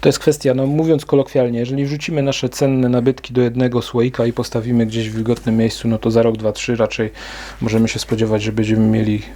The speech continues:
kupę zardzewe-, zardzewiałego złomu, a nie kolekcję monet. Więc jest to istotne.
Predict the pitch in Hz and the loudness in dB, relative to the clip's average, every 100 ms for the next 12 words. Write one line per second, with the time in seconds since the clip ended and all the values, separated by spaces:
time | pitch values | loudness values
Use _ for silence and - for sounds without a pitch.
0 | - - 113 107 110 107 113 110 110 107 | -12 -6 -4 2 2 2 2 2 0 -2
1 | 117 113 110 107 110 107 110 110 113 117 | -2 0 0 2 2 2 0 -2 0 0
2 | 107 110 107 110 104 - 101 - - - | -2 -2 -2 -2 -4 -4 -6 -6 -20 -20
3 | - 123 110 - - - - 120 117 127 | -4 0 0 -2 -10 -12 -10 -2 4 4
4 | 147 131 120 - 120 - | 4 2 -2 0 -2 -4